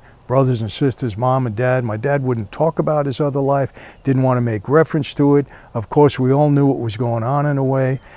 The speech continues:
but he was a, a large figure, and he always tried to teach me the right way, always tried to give me the right guidance, always tried, you know, to tell me, uh, productive things that would make me succeed in life. And I, I appreciated that, and I loved him for that.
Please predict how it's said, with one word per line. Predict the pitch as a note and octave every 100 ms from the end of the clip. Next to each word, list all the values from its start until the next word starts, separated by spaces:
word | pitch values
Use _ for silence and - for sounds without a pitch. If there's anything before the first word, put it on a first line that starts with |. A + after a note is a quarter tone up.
| - - -
but | A#2+
he | - F#3
was | F#3 B2+
a, | C3 B2 B2 A#2+
a |
large | B2 B2 D3 E3
figure, | - E3 D3 B2
and | A2+ C3
he | C3+ -
always | D#3 E3+ F3+ E3
tried | - D3 C#3 C#3
to | - A#2+
teach | - D3 -
me | B2 A#2
the | A2
right | A2+ A#2+ B2+
way, | B2 D3 B2+ - - - - -
always | C#3 E3 -
tried | - D3+ C3
to | C3
give | C3+
me | C3+
the | B2 A#2
right | A#2+ A#2 -
guidance, | A2+ A2+ A#2 G#2 - -
always | C3 D3
tried, | - C#3 C#3 C3+ - - -
you | - B2+
know, | B2
to | A#2 A2+
tell | - D3 C#3+
me, | C3+ C3 A#2+ - -
uh, | - A#2 A2+ A#2
productive | C#3 B2 D3+ D#3+ D3+ A#2
things | - C3+ C3 A2
that | A#2
would | A#2 A#2
make | B2 C3
me | D3 B2
succeed | - - - - D#3+ C3
in | A2+
life. | A#2 C#3 G#2+
And | A#2+ A#2+
I, | C3 -
I | B2
appreciated | B2 - F3 - D3 C3+ B2+
that, | C3 C3
and | A#2
I |
loved | B2+ F#3 D#3
him | A#2
for | -
that. | G#2 G#2+ C3+